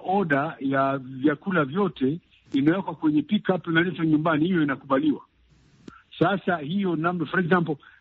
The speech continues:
sasa utaona business zitakuwa zinapinduka sasa.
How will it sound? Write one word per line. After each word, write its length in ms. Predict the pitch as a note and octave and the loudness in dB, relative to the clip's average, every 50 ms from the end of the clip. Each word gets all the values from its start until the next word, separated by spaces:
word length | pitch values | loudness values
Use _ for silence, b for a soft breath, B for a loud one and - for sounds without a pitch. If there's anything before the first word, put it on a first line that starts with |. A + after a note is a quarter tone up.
| b - - | b -2 0
sasa 280 | G3 G#3+ G#3 - G3+ F3 | 0 0 2 2 0 0
utaona 440 | D#3 C#3+ F#3 F#3 G#3 G#3+ G3+ F3 | 0 0 0 0 2 2 0 0
business 440 | D3 C#3 G3+ G#3+ F#3+ G3+ G3+ F#3+ D#3 | 0 2 0 2 2 2 0 0 0
zitakuwa 520 | B2+ D3 C3 B2+ - E3 - - G#3 F#3 D#3 | -2 -6 -8 -2 -2 -2 0 2 0 0 2
zinapinduka 640 | D#3 E3 D3+ - - D#3 D#3 D#3 E3 C#3 - A2+ F2+ | 2 0 0 0 0 0 0 0 -2 -2 -2 -2 -2
sasa. 240 | F#2+ D2 - - | -2 -4 -6 -12